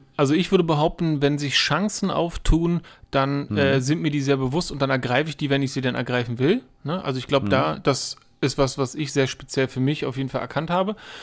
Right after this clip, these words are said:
Speaker 1: Und bereit sein, ich glaube schon, dass ich bestimmte Sachen zerdenke und mich dann frage, ob ich bereit bin, obwohl ich weiß, dass wenn ich's mache, ich dann bereit bin. Also weißt du, wie ich das meine? Ja,
Speaker 2: Mhm.
Speaker 1: ich glaub, das, ähm, das habe ich auch klar, aber ich glaub, ich zerdenke schon einige Sachen.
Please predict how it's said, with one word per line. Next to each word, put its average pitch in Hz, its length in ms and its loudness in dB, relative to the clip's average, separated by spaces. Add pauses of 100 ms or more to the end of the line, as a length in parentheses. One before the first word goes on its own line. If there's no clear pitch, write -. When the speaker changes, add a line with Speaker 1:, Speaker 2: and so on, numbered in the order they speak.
(260)
Speaker 1:
Und 147 380 4 (180)
bereit 123 480 0
sein, 190 220 -2
ich - 160 -8
glaube 151 260 2
schon, 190 360 0
dass 180 120 -4
ich 175 140 -8
bestimmte 165 320 -4
Sachen 147 260 -4
zerdenke 151 640 -4 (440)
und 147 220 2
mich 147 140 -4
dann 143 160 0
frage, 139 400 -2
ob 127 100 -4
ich - 140 -10
bereit 131 340 -2
bin, 190 240 0
obwohl 147 360 4
ich - 120 0
weiß, 156 420 2 (240)
dass 131 180 -2
wenn 143 80 4
ich's 135 160 -2
mache, 160 400 2
ich 135 140 -6
dann 131 440 0 (380)
bereit 120 300 4
bin. 127 260 2 (100)
Also 120 180 0
weißt 139 160 2
du, - 40 -2
wie - 20 0
ich 170 60 -2
das 165 100 0
meine? 180 280 0 (520)
Ja, 139 140 -4
Speaker 2:
Mhm. 107 180 0
Speaker 1:
ich - 80 -10
glaub, 185 240 2
das, 170 340 0
ähm, 156 500 0
das 139 180 -4
habe 156 80 -2
ich 131 80 -6
auch - 160 -4
klar, 123 180 0
aber 135 120 0
ich 135 100 -6
glaub, 185 160 2
ich 190 100 -6
zerdenke 156 320 0
schon 127 160 -4
einige 123 260 -2
Sachen. 120 280 -6